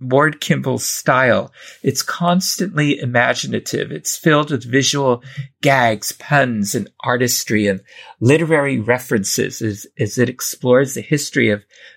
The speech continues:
man's fascination with the moon and its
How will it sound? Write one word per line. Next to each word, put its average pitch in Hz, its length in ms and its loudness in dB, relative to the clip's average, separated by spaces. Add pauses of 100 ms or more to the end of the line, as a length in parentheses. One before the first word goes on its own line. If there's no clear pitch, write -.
(200)
man's 131 460 2
fascination 127 720 0
with 113 140 -6
the 120 100 -4
moon 117 400 0
and 104 140 -4
its - 300 -8